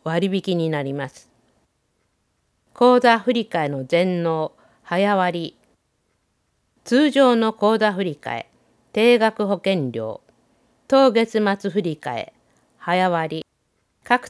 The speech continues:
月五十円割引、六ヶ月全納、千百二十円割引、一年全納、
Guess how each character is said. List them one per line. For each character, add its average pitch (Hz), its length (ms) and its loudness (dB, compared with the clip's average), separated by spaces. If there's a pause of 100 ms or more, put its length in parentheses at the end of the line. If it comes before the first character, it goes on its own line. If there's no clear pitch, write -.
月 - 400 -10 (280)
五 185 200 8
十 262 260 2
円 135 240 0
割 127 260 -6
引、 - 320 -14 (840)
六 196 260 2
ヶ 277 120 4
月 180 280 0
全 175 340 2
納、 165 300 0 (720)
千 277 280 4
百 196 280 -2
二 160 180 -2
十 202 240 0
円 135 220 -2
割 135 260 -6
引、 123 340 -12 (800)
一 254 300 -2
年 151 340 2
全 147 340 -2
納、 131 360 -6